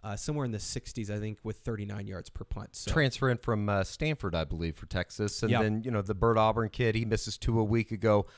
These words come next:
Speaker 2: I think anybody that has been going down to the Cotton Bowl, uh, I don't know if I'm the only person that feels like this. I don't feel like Texas ever misses a field goal against Oklahoma. It just never happens. So I expect, uh, you know,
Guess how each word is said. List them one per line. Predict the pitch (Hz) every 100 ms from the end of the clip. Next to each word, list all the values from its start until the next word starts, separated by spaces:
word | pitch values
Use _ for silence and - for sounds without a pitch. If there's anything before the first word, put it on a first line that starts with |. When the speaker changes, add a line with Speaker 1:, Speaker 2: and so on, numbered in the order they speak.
| - -
Speaker 2:
I | 139
think | 143 127
anybody | 127 123 120
that | 117 110
has | 98
been | 98 110
going | 101 104
down | 101 104
to | 95
the |
Cotton | - 101 101
Bowl, | 110 110 117 - _ -
uh, | 95 90 95 -
I | 113 147
don't | 151
know | 147 143
if | -
I'm | 131 151
the | 143
only | 135 135
person | 143 131 127
that | 120
feels | 127 127
like | 143 -
this. | 160 160 - _ -
I | 143
don't | 156
feel | 156
like | 139 -
Texas | 120 104 98
ever | 90 92
misses | 87 82 80
a |
field | 76 76
goal | 69
against | 69 67 - -
Oklahoma. | 87 71 64 55 50
It | 98
just | 110 110
never | 92 101 117 135
happens. | 131 107 117 170 170 - - -
So | -
I | 135 147
expect, | - - 147 - 135
uh, | 120 107 - - _ _ -
you | 120
know, | 95